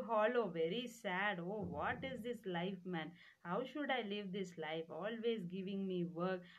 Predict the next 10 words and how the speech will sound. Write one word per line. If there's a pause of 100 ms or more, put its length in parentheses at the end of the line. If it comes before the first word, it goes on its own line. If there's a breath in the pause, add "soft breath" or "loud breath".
(120 loud breath)
On
holiday
also,
aunt
is
making." (320 loud breath)
That
way
he
started